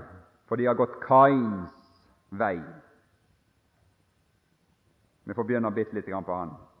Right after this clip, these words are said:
før vi gir oss her. Kain, ja. Hvem var Kain?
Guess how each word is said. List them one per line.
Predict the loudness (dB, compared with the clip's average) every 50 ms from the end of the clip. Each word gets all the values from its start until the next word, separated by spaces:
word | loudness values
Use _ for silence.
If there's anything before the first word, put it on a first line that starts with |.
| _ _ _ _ _ _ -12
før | -10 -8 -8
vi | -6 -8
gir | -8 -8 -10
oss | -10 -12
her. | -12 -12 -14 -16 _ _ _ _ _ _ _ _ _ _ _ _ _ _ _ _ _ _ _ _ -6
Kain, | -2 0 2 2 2 2 0 -4 -6 -10 -18 -20 -20 -20 -20 _ _ _
ja. | -8 -8 -8 -8 -8 -12 -18 -20 -20 -20 _ _ _ _ _ _ _ _ _ _ _ _ _ _ _ _ _ _ _ _ _ _ -10
Hvem | -8 -8
var | -6
Kain? | -6 -6 -8 -8 -10 -12